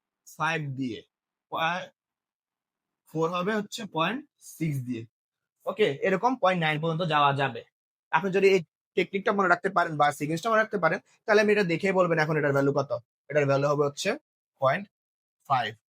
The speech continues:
ঝামেলা শেষ। তারপরে কাজ কি? ওয়ান বাই থ্রি কে ভগ্নাংশ চিন্তা করা। এটা আসলে হবে পয়েন্ট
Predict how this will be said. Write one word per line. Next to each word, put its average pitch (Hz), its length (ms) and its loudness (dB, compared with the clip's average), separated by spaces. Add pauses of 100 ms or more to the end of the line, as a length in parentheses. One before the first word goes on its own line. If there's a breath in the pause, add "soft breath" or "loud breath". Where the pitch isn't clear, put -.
(160)
ঝামেলা 143 340 -2
শেষ। 110 160 -10 (1120)
তারপরে 202 360 2
কাজ 202 140 0 (100)
কি? 254 80 -2 (320)
ওয়ান 151 220 2
বাই 170 180 2
থ্রি 160 200 -2
কে 226 80 0 (200)
ভগ্নাংশ 147 260 -8 (120)
চিন্তা 139 220 -4
করা। 113 120 -4 (340)
এটা 160 200 0
আসলে 175 220 2
হবে 180 160 2 (200)
পয়েন্ট 160 300 4